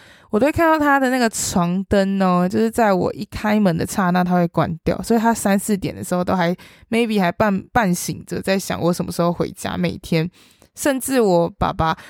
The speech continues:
他其实有一次在我好像一点回家，他也很惊讶，说：“你怎么那么早回来？”我想说：“你到底在讲什么？” <laughs> 怎么叫我很早回来？真的是，对啊，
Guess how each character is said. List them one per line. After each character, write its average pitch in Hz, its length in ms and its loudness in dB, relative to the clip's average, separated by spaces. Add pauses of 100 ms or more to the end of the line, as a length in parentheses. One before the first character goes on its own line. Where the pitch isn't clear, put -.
(120)
他 233 100 0
其 220 160 0
实 185 260 -4
有 175 200 4
一 185 60 0
次 226 140 -4
在 220 180 2
我 175 180 0
好 175 100 -6
像 196 240 -2 (360)
一 302 100 -4
点 208 180 -2
回 170 160 2
家， 208 220 2
他 208 100 2
也 190 80 2
很 170 140 -2
惊 180 180 -6
讶， 196 100 0
说 302 180 2
：“你 349 40 -2
怎 269 100 0
么 311 60 0
那 330 40 -2
么 311 60 -2
早 202 220 4
回 214 100 4
来？” 190 60 4
我 214 60 0
想 208 240 -8
说 - 180 -16
：“你 240 60 -16
到 - 160 -6
底 - 80 -6
在 220 140 -6
讲 180 280 -12
什 - 160 -16
么？” - 80 -18 (680)
<laughs> 480 640 -6
怎 - 80 -2
么 330 100 -2
叫 339 160 2
我 127 120 4
很 127 120 -4
早 104 220 0
回 110 160 2
来？ 98 200 0
真 - 160 -4
的 - 220 -2
是， 233 240 -4 (440)
对 233 100 -4
啊， 202 320 -2